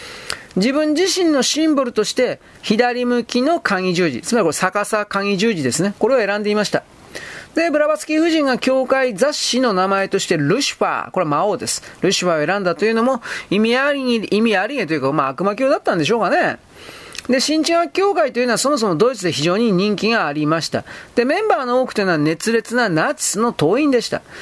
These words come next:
で、創設と同じ年です。悪名高き人種主義者で、黒魔術師のグイド・フォン・リスト。まあ、これあの、この人物が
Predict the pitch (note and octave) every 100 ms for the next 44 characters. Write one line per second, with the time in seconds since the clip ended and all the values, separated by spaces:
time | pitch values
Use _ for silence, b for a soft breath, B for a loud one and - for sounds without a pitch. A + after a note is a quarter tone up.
0 | B B A#3 A#3+ C4 C4+ C4 - C4+ B3+
1 | B3+ A3+ C4 A#3+ E4+ A3+ - B B -
2 | E3 F3 F3 F3+ F3+ E3 D3+ G3+ G3 G3
3 | G3 - A3+ C4 E3 G#2 B - A3+ A#3+
4 | A3+ G#3+ A#3 - A#3 - D#4 F3 B B
5 | B F3+ C#4+ C4+ A#3 C4 B3+ B3 B3+ -
6 | - - F#3+ G3 G#3 G3+ G3+ G3+ - B3
7 | G#3+ C#4 C4 A3 A#3+ G3+